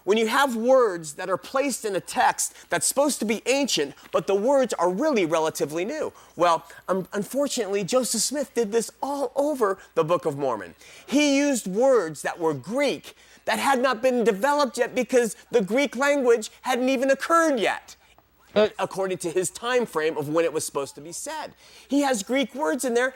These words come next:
Speaker 1: that could not possibly be in there. So how could they be in that text? Let me give you one example, all right? I don't, I think we might have this. All right, look on the, on the screen. First Nephi two eighteen says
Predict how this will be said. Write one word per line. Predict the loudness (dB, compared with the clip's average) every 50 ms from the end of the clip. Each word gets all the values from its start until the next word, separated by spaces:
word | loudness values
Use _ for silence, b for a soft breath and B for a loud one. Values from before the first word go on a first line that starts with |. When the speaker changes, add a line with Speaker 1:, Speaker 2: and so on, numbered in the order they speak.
| B B B
Speaker 1:
that | -10 -10 -8
could | -6 -6 -4
not | -4 -4 -4 -6 -6
possibly | -4 -2 -2 -2 -2 -2 -2 -2 -2 0
be | 2 2 2 2 2
in | 0 0 0
there. | 0 -2 -4 -6 -12 _ _ B B B B B B B B -4
So | -2 -2 0
how | 2 2 0 0
could | 0 -2 0 2
they | 2 0
be | 0 0 0 0 0 0 0 0
in | -2 0 0
that | 0 0 0 -2
text? | -4 -4 -2 -2 -4 -4 -4 -2
Let | -2
me | 0 0
give | 0 -2 -2
you | -4 -4
one | -4 -2 -2 -2
example, | -4 -4 -4 -4 -4 -4 -6 -8 -12 -18 -18 _ _ -6
all | -2 0
right? | 2 2 0 -2 -4 -4
I | -4 -2
don't, | -2 -4 -6
I | -8
think | -8 -8 -6 -6
we | -6 -4
might | -4 -4 -2
have | 0 -2 0 0
this. | 0 -2 -2 -4 -6 B B B B B B B -2
All | 0 0
right, | 0 0 -2 -6 -8 -6
look | -4 -2 -2 0
on | 0 0
the, | 0 -2 -2 0
on | 0 2 2 2 2
the | 2 2 2 0
screen. | -2 -2 -2 0 0 0 0 -4 -6 B B B B B B B B B
First | B -4 2 4 4 4 4 2 0
Nephi | -2 0 0 0 0 2 2 2 2 2
two | 0 -2 -2 0 2 4
eighteen | 2 2 0 -2 -2 0 0 0 0 0
says | 2 2 4 4 4 2 2 0 -2 -6